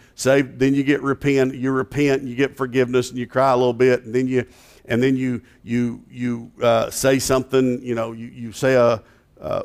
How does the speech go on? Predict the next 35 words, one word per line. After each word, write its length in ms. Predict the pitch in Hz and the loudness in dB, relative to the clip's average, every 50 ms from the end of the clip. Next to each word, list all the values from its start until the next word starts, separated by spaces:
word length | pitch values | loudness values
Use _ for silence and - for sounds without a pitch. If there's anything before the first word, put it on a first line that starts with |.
| - _ | -8 _
a 100 | - 123 | -8 -8
cuss 340 | - - 156 147 135 131 - | -2 0 2 2 2 0 -2
word, 380 | 117 113 110 107 107 104 98 - | -2 -2 -2 -2 -4 -10 -14 -4
four-letter 460 | - 131 131 131 131 127 120 117 120 | 0 2 4 4 4 4 4 2 2
word, 480 | 117 123 123 120 110 107 110 107 101 | 2 2 2 2 2 -2 -4 -8 -10
and 160 | 110 113 110 92 | -10 -10 -6 -2
so 160 | 117 120 120 | -2 0 0
now 420 | 117 120 123 123 123 123 123 123 120 | 2 2 2 4 4 2 0 -2 -6
you, 140 | 110 117 123 | -8 -8 -8
you're 220 | 123 123 113 117 117 | -8 -8 -8 -6 -4
going 220 | 117 120 127 123 | 0 0 2 2
to 80 | 127 113 | 2 2
hell 300 | 120 131 123 110 104 104 | 0 0 0 0 -2 -4
until 180 | 107 - 120 | -6 -8 -8
you 140 | 117 117 120 | -6 -4 -4
repent 340 | 120 117 - - 139 139 131 | -4 -4 -4 -2 -2 -2 0
again." 380 | 120 101 101 104 95 92 - - _ - - - _ _ - | -2 -4 -6 -12 -14 -14 -16 -20 _ -20 -20 -20 _ _ -2
And 360 | 123 120 120 120 123 - - _ _ _ _ _ _ - | 0 2 2 2 0 -2 -6 _ _ _ _ _ _ -4
because 320 | - - - 127 131 113 | -4 0 2 2 2 2
that's 220 | 131 127 123 - | 2 0 0 0
what 100 | 120 123 | 2 2
I 60 | 117 113 | 2 2
was 140 | 110 110 | 2 0
taught, 500 | - - - 185 165 127 104 98 - - | -4 -2 0 2 4 4 2 0 -2 -6
so 160 | - - 117 110 | -4 -2 0 2
that's 260 | 117 117 113 - - | 2 2 2 2 0
what 140 | 123 117 113 | 0 2 4
I 100 | 113 107 | 4 2
preached 720 | - - - - 175 170 131 - - - - - - - - _ _ _ _ _ _ _ _ - | 0 0 0 0 0 0 0 -4 -8 -12 -12 -12 -14 -18 -20 _ _ _ _ _ _ _ _ 0
in 140 | 135 131 | 2 4
the 60 | 127 123 | 4 2
beginning 520 | 110 113 95 120 143 147 135 123 110 107 | 2 0 0 2 2 4 4 2 2 0
before 380 | 117 123 - - 120 120 117 113 | -4 -6 -4 0 2 2 4 4
I 80 | 117 | 2
actually 640 | 117 120 120 123 123 - - 127 120 117 113 101 | 2 2 0 0 0 -2 -4 -2 -2 0 -2 -2